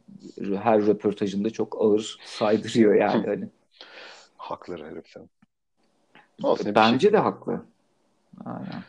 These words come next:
Speaker 2: İyi kötü hala şeyi engelleyemedi işte ya. Yaratıcı bir herif olduğu için. Watchmen'de o kadar parasını almasa da, şey olmasa da adını duyurttu yani işini, işini yaparaktan, iyi yaparaktan.
Speaker 1: Kesinlikle.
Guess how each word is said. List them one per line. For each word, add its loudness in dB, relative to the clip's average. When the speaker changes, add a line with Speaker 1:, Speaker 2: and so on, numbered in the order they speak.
Speaker 2:
İyi -2
kötü 0
hala 2
şeyi 0
engelleyemedi 2
işte -18
ya. -14
Yaratıcı -4
bir -8
herif -12
olduğu -10
için. -16
Watchmen'de -8
o -14
kadar -8
parasını -16
almasa -12
da, -8
şey -6
olmasa -8
da -6
adını -8
duyurttu -4
yani -12
işini, -12
işini -12
yaparaktan, -14
iyi -18
yaparaktan. -16
Speaker 1:
Kesinlikle. -12